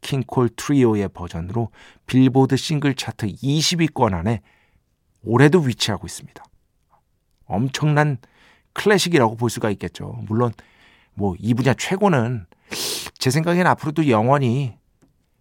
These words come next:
크리스마스 때마다 머라이어 캐리의 All I Want for Christmas Is You일 것 같아요.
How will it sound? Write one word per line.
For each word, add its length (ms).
크리스마스 440
때마다 340
머라이어 320
캐리의 640
All 180
I 100
Want 200
for 180
Christmas 440
Is 240
You일 760
것 140
같아요. 440